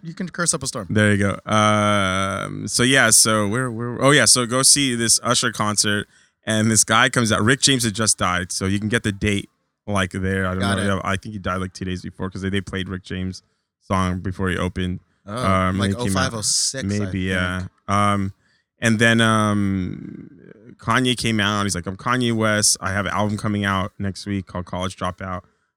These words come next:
Speaker 2: Um, I don't have a band. I'm gonna have this, uh, this, like, hip-hop violinist play, and my friend John is gonna
Speaker 1: Oh my
Speaker 2: play,
Speaker 1: God, I'm,
Speaker 2: uh,
Speaker 1: all the memories are just flooding
Speaker 2: Yeah, it's
Speaker 1: in
Speaker 2: crazy.
Speaker 1: right now.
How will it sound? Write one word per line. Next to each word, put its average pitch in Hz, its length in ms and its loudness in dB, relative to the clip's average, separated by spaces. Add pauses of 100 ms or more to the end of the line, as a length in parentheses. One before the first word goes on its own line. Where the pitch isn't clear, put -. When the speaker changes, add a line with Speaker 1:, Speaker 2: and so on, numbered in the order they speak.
Speaker 2:
Um, 90 380 -4
I 95 140 -2
don't 107 160 -2
have 113 120 -2
a 110 60 -2
band. 98 400 -4
I'm 95 60 -4
gonna 98 120 -4
have 98 240 -6
this, 95 240 -6
uh, 92 400 -6
this, 101 320 -8
like, 98 160 -4
hip-hop 107 340 -8
violinist 98 600 -6 (380)
play, 101 400 -6
and 101 120 0
my 98 120 2
friend 107 320 -2
John 101 520 -2
is 98 180 -6
gonna 104 180 -4
Speaker 1:
Oh 98 80 -4
my - 60 -10
Speaker 2:
play, 104 280 0
Speaker 1:
God, 110 300 -8
I'm, 104 160 -12
Speaker 2:
uh, 104 180 2
Speaker 1:
all 156 80 2
the 156 80 -2
memories 139 420 0
are 113 60 -8
just - 260 -4
flooding 110 280 0
Speaker 2:
Yeah, 104 100 4
it's 101 140 0
Speaker 1:
in 127 80 -4
Speaker 2:
crazy. 101 280 0
Speaker 1:
right 95 60 0
now. 98 60 0